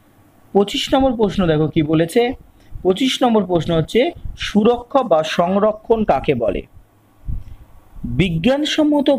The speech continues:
পদ্ধতিতে কি হবে না, বিজ্ঞানসম্মতভাবে করতে হবে। বিজ্ঞানসম্মত পদ্ধতিতে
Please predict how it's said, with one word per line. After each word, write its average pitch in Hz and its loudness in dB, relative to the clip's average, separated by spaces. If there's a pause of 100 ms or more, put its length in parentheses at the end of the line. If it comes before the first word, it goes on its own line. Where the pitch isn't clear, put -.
পদ্ধতিতে 175 2 (1300)
কি 190 4
হবে 220 4 (120)
না, 240 4 (200)
বিজ্ঞানসম্মতভাবে 175 0 (520)
করতে 127 0
হবে। 104 0 (920)
বিজ্ঞানসম্মত 160 -2 (1040)
পদ্ধতিতে 147 0